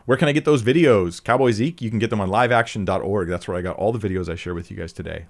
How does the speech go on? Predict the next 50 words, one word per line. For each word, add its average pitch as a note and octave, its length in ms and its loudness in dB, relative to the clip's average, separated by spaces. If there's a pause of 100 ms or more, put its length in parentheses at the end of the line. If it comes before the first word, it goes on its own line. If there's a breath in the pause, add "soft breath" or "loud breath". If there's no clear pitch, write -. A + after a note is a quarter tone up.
Live F2+ 180 -4
action E2+ 340 -6
dot D#2+ 160 -6
org, D#2+ 320 -12
great - 180 -12
site. A#1+ 240 -10 (840 loud breath)
And E2 240 -6
I E2 60 -4
pinned B2+ 300 0
a G2+ 120 -4
link A2+ 360 -6 (140)
to G#2 180 -4
it G2+ 100 -6
in G2 100 -8
the F2+ 60 -6
video F2+ 240 -4
description, - 420 -8
or - 80 -4
excuse A2 220 -4
me, F#2 120 0
in G2 100 -4
the F#2 100 -4
first - 240 -6
comment G#2 320 -4
on F2 140 -8
this D#2+ 120 -8
video E2 560 -6
on F2+ 140 -8
YouTube. D2 340 -8 (920 loud breath)
Uh, G2 240 2
followers D#3 380 6
of A#2+ 300 -8
G-, A2+ 240 -8
Follower E3+ 300 6
of C3+ 40 2
Jesus A2+ 340 0
says, G2 200 -2
"Hi, B2 100 0
Mike, A#2 200 0
what's A2+ 180 -2
your G#2 100 -2
view G2+ 220 -2
on F2 180 -2
Luke G#2 240 -2
fourteen G#2+ 640 -2
thirty-three G2+ 720 -6
and F2+ 180 -8
Luke F#2+ 240 -6
twelve F#2+ 440 -6
thirty-three?" B1+ 1000 -12